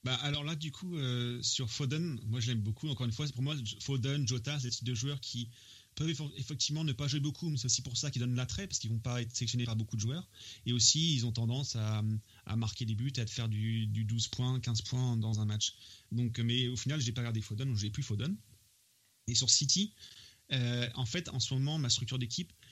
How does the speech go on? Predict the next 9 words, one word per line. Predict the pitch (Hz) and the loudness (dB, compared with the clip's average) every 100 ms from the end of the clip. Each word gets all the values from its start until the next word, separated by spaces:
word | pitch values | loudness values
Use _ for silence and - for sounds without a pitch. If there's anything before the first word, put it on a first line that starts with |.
| - - | -20 -6
j'ai | 107 117 | 0 0
beaucoup | 117 - | 0 -2
d'argent | 139 127 147 | 0 0 2
dans | 131 123 | 2 2
le | |
midfield. | 120 117 - 151 143 - - - - - - | 2 0 -2 -2 -4 -8 -20 -20 -20 -14 -4
Donc, | 120 139 131 | 0 0 0
très | - 135 | -2 0
facilement, | 131 127 - 131 139 147 151 | 2 2 2 2 2 0 -2